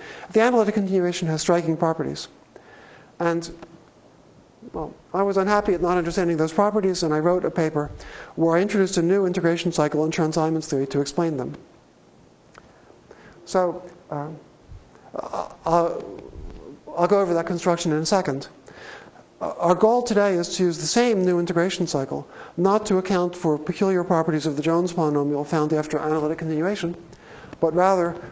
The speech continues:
to lift it up eventually to Kovanov theory in an extra dimension. So, you know, the trouble with this integral is that, um,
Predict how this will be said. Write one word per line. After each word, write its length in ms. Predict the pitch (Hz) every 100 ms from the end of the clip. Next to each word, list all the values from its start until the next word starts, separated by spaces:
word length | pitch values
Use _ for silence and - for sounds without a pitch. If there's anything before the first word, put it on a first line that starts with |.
| - -
to 160 | 160
lift 240 | 165 185 180
it 80 |
up 160 | 160 160
eventually 400 | 151 151 160 143
to 100 | 160
Kovanov 540 | - 160 160 165 143
theory 320 | - 139 127 -
in 120 | 143
an 100 | 143
extra 260 | 147 -
dimension. 340 | 143 147 139 143 - _ - - - - - - - - - - - - - - -
So, 380 | 247 233 233 - - 214
you 80 |
know, 180 | 240 302
the 100 | 269
trouble 380 | 262 294 320 294
with 140 | 233
this 180 | 233 214
integral 460 | 220 220 190 175 170
is 200 | 165 165
that, 180 | 165 156 - - - - _ -
um, 300 | 170 151 156